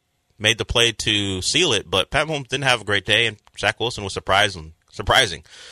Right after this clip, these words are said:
I don't know how long it'll last, though. It feels like a one, one in a million performance,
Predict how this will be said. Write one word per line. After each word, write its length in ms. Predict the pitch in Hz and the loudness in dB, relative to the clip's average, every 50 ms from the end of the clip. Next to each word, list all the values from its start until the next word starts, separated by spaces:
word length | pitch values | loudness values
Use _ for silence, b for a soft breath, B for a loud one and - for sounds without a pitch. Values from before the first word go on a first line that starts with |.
| B B B B B B B B | B B B B B B B B
I 120 | - 87 90 | -4 -2 -2
don't 140 | 92 90 90 | -2 -2 -2
know 80 | 87 87 | -4 -2
how 140 | 90 90 85 | -2 0 0
long 200 | 85 87 85 82 | 0 0 -2 -2
it'll 140 | 78 80 | -2 0
last, 300 | 80 82 82 78 76 - - | 2 2 2 2 0 -2 -4
though. 200 | 71 62 62 82 - | -2 -4 -4 -4 -6
It 80 | - | -8
feels 220 | - - 101 87 - | -4 -4 -4 -2 0
like 120 | 90 82 | -2 -2
a 80 | 80 80 | -2 -4
one, 480 | 80 85 85 90 92 90 90 87 90 - _ _ _ _ _ _ _ - - | -4 -2 -2 0 0 -2 -2 -6 -12 -16 _ _ _ _ _ _ _ -14 -10
one 260 | - 98 92 101 98 | -8 -4 -2 0 0
in 100 | 98 95 | 0 -2
a 40 | 92 | -2
million 280 | 90 92 95 92 92 87 | -2 -2 -2 -2 -2 -2
performance, 720 | - 87 - - 101 90 87 85 82 80 - - - - | -4 -8 -6 -4 -4 -4 -4 -6 -8 -8 -6 -8 -8 -8